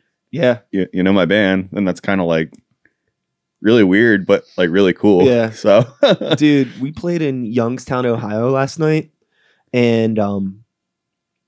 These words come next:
Speaker 1: when we were, we all went up early and we're like, "Yeah, let's go check out this brewery."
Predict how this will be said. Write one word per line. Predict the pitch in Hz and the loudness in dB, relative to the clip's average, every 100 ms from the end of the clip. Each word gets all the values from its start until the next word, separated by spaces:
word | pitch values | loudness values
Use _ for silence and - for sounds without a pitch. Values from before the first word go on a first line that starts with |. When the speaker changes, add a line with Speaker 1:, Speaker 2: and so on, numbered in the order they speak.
| _ | _
Speaker 1:
when | - 120 123 | -4 -2 0
we | 123 | 0
were, | 123 117 113 | 2 4 2
we | 101 123 | 2 2
all | 123 | 2
went | 123 117 | 0 -2
up | 98 | -4
early | 113 131 131 110 | -4 -2 -2 -2
and | 107 | -4
we're | 110 | -4
like, | 110 107 - | -6 -8 -6
"Yeah, | 175 | -4
let's | 151 - | -4 -6
go | 175 | -6
check | 156 156 | -6 -6
out | 156 135 | -6 -8
this | 107 | -12
brewery." | 95 117 139 120 92 117 | -10 -6 -4 -4 -6 -8